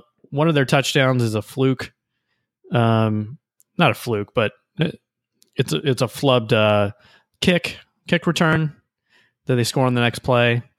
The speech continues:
Um, and then they score three touchdowns in the fourth quarter. Um, I'd say definitely the last one's in garbage time. I guess the other ones are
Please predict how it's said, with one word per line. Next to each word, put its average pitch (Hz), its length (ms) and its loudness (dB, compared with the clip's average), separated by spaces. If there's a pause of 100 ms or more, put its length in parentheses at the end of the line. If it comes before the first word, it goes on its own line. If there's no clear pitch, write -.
(540)
Um, 110 580 -2 (100)
and 123 100 0
then 127 120 0
they 123 80 2
score 135 260 -2
three 151 200 0
touchdowns 123 480 0
in 110 80 0
the 104 80 -4
fourth 110 220 -6
quarter. 110 440 -2 (580)
Um, 101 540 -10 (960)
I'd 120 180 0
say 110 480 0 (1200)
definitely 131 320 2
the 113 80 0
last 110 320 0
one's 104 160 -2
in 101 80 -4
garbage 98 380 -2
time. 104 360 -4 (120)
I 120 100 -2
guess 123 160 0
the 120 80 0
other 104 120 -2
ones 98 240 -8
are 104 140 -8